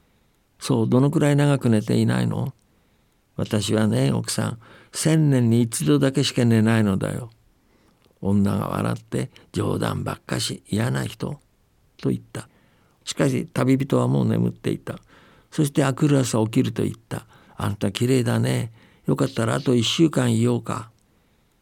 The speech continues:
女は喜んで同意した。早くも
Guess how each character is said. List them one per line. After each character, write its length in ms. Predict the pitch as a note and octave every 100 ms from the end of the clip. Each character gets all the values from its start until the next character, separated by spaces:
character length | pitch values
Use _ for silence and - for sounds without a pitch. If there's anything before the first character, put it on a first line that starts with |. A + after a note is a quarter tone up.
| _ -
女 280 | A2 A#2 G#2
は 80 |
喜 320 | G#2+ A2 C3 B2
ん 60 |
で 100 | G2+
同 300 | A2+ F#2+ F#2+
意 60 | G2+
し 100 | -
た。 180 | - - _ _ _ _
早 260 | - C3+ A#2
く 120 | A2+
も 240 | G2 G#2+